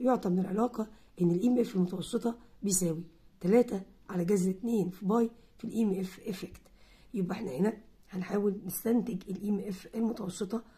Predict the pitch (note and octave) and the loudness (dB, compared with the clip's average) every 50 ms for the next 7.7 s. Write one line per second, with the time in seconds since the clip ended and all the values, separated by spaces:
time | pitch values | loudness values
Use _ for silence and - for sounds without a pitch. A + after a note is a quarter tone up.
0 | - - - - F#3 F#3 F#3 - B3+ C#4 C4 B3+ A#3+ - F#3 F3+ - A#3+ B3+ G3+ | -20 -12 -4 0 0 2 4 4 2 4 4 2 0 0 -6 -8 -8 -6 -2 -2
1 | F#3 E3 F3 E3 E3 - A3 A#3 B3 A#3+ B3 G3 G3+ - - - - - - - | -2 -2 -4 -8 -8 0 2 4 4 4 2 -2 -4 -4 -8 -14 -20 -20 -18 -12
2 | - G#3+ F#3+ G3 F#3 - - F3+ E3+ F3 G3+ G3 F#3 F3 G3 F#3 F#3 F#3+ F3+ F#3 | -8 -6 -4 -4 -4 -4 -2 -2 0 0 2 2 2 2 4 2 4 4 4 4
3 | F#3 F#3 - - - - - - - - - G#3+ F#3 F#3+ G#3 G#3+ G3+ F3+ F#3+ F3+ | 4 2 -4 -18 -20 -20 -20 -20 -16 -8 -6 -4 -2 0 0 0 2 2 2 2
4 | E3 F3+ F#3+ E3+ - - - - - D#3+ E3+ - - - _ _ _ _ _ _ | 4 2 0 0 -2 -6 -10 -10 -8 -10 -10 -10 -12 -20 _ _ _ _ _ _
5 | - - - - - - C#4+ E4 D#4 - B3 G#3 G#3 G3 A3+ A#3 - - - - | -20 -20 -20 -20 -8 0 2 2 2 2 2 0 2 2 0 -2 -2 -10 -18 -12
6 | - F3+ - - A3 F#3+ F#3 E3+ F3+ A3+ - - - - G3+ F#3 - G3 F3+ F3+ | -10 -8 -2 0 2 2 2 2 2 0 0 0 -6 -6 -6 -6 -2 0 2 2
7 | G#3+ A#3+ - F#3+ E3 E3 - - F3+ F3+ - G#3 - | 2 2 2 0 -2 -2 -4 -6 -8 -4 -4 -4 -4